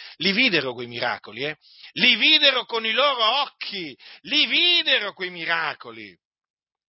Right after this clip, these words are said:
Pensate, videro, videro, eh, questi, quei miracoli, videro anche la gente che si rallegrava,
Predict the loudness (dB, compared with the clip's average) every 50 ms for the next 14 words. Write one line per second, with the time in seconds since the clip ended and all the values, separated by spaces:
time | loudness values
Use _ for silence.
0 | -20 -14 _ -2 0 0 0 0 0 2 2 2 2 0 -2 -6 -8 -12 -12 -12
1 | _ -20 -20 -20 -20 _ _ _ -12 -8 -6 -4 -4 -2 -2 -2 -2 -2 -4 -4
2 | -6 -8 -14 _ _ _ _ _ -10 -8 -8 -6 -6 -6 -6 -4 -4 -6 -6 -6
3 | -8 -10 -10 -10 -8 -8 -8 -8 -8 -10 -12 -12 -12 -10 -10 -10 -10 -12 -16 -20
4 | _ _ -10 -8 -8 -8 -8 -10 -8 -6 -6 -6 -6 -8 -10 -14 -16 -14 -12 -10
5 | -8 -6 -6 -6 -6 -6 -8 -8 -10 -14 -18 _ -6 -6 -6 -6 -6 -6 -4 -4
6 | -4 -2 -2 -4 -4 -4 -2 0 0 0 -2 -2 -8 -10 -6 -4 -4 -4 -4 -4
7 | -6 -8 -8 -8 -10 -6 -2 -2 0 0 0 -2 -4 -6 -10 -12 -14 -14